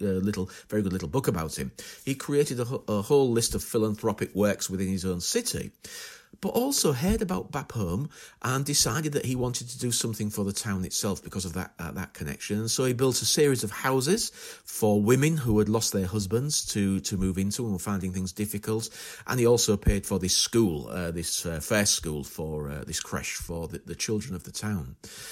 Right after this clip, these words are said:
Um, so that's a, st-, a, a beautiful story in its own right and an interesting story. Uh, um,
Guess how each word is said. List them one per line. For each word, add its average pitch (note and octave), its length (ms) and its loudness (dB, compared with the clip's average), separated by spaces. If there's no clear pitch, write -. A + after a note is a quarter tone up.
Um, A#2 360 2
so - 160 0
that's - 280 2
a, - 120 -2
st-, - 220 2
a, A#2+ 200 -4
a G#2+ 40 -8
beautiful G#3 280 4
story C#3 320 6
in B2 60 2
its - 180 0
own A#2 160 6
right C#3 260 2
and G#2+ 120 2
an A2 60 0
interesting B2+ 480 0
story. C#3 580 0
Uh, G#2 180 -4
um, G2 320 2